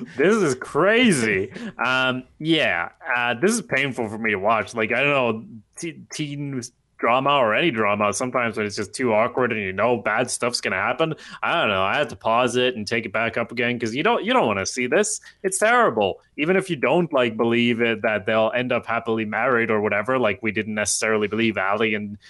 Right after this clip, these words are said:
Dan, Daniel were gonna get, uh, married, like, it's still just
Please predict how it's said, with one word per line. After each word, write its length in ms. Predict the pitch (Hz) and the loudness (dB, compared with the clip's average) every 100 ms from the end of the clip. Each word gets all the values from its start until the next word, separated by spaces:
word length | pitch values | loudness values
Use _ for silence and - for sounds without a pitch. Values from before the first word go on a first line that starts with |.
| - - | -16 -4
Dan, 380 | 101 104 117 110 _ _ - | -2 0 -2 -6 _ _ -4
Daniel 340 | 101 110 110 | -2 2 2
were 120 | 107 | 2
gonna 140 | 107 107 | 0 0
get, 200 | 110 104 - | -2 -4 -4
uh, 380 | 113 104 101 101 | -2 0 0 -2
married, 460 | 104 113 127 139 127 | -2 0 2 2 2
like, 300 | 110 107 - | 0 0 -4
it's 180 | 110 - | -6 -4
still 420 | 139 139 127 107 | 0 2 2 2
just 340 | 110 101 - | 0 -2 -4